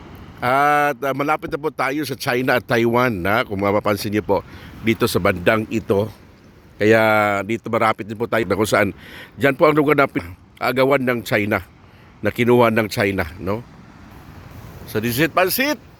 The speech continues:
no? Good morning! It's, uh, January two, two thousand twenty-five. Oras, forty minutes after six in the morning. And, uh, dito tayo mag-enjoy ngayong araw hanggang, uh, January four,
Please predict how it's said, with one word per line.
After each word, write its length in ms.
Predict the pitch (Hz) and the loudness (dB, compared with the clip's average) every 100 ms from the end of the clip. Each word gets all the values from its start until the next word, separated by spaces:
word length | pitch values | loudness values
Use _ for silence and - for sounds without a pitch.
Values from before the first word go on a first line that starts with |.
| - | -10
no? 400 | 139 156 226 254 | -2 -2 -2 -8
Good 320 | 120 139 143 135 | -4 -2 -2 -2
morning! 560 | 196 220 165 123 92 76 - - - - 131 | 0 2 0 -2 -8 -14 -20 -20 -20 -14 -4
It's, 320 | 147 135 143 | -2 -2 0
uh, 400 | 139 139 135 131 | 2 2 0 -2
January 480 | 120 139 165 165 139 | -4 -4 -2 -4 -6
two, 400 | - 170 165 160 | -8 -6 -6 -6
two 140 | 120 | -8
thousand 340 | 139 143 143 135 | -8 -6 -8 -8
twenty-five. 640 | 143 135 131 123 143 196 135 - - - - - | -8 -4 0 0 -2 -6 -12 -20 -20 -20 -8 0
Oras, 400 | 170 185 147 120 | 2 4 2 0
forty 320 | - 165 165 | -4 -4 -4
minutes 240 | 170 165 | -4 -4
after 320 | 170 143 151 | -4 -4 -4
six 240 | 139 151 - | -4 -6 -8
in 160 | 143 | -6
the 60 | 131 | -2
morning. 420 | 135 131 139 139 101 - - - | -2 0 -2 -4 -10 -18 -20 -10
And, 480 | 139 147 156 156 143 | -2 2 4 2 0
uh, 560 | 139 131 123 113 107 104 | 0 2 2 0 -2 -4
dito 160 | 120 | -8
tayo 400 | 135 139 170 151 101 - - - | -4 -2 0 0 -4 -16 -20 -12
mag-enjoy 800 | 113 139 143 139 117 180 226 196 | -2 -2 -2 -6 -4 -2 0 0
ngayong 240 | 156 156 147 | 0 -2 -2
araw 320 | 190 175 165 | 0 2 2
hanggang, 640 | 143 135 120 147 147 139 | 0 -2 -2 0 0 0
uh, 80 | 120 | -4
January 560 | 92 113 113 131 131 127 | -4 -6 -2 0 0 -2
four, 480 | - 143 127 127 | -4 0 2 0